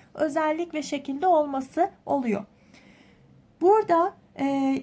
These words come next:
melez dölde kendini gösteren karakter baskın olan karakter oluyor.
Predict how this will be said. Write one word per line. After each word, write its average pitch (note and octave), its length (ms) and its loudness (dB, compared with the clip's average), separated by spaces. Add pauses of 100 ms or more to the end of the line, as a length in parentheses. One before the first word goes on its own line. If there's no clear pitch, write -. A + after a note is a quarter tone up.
(140)
melez D#4+ 460 0
dölde C#4+ 320 0
kendini D4 560 -4
gösteren C#4+ 640 -2 (500)
karakter E4 640 2 (1400)
baskın D#4 460 0
olan C4 340 -2
karakter D4 480 0
oluyor. E4+ 440 2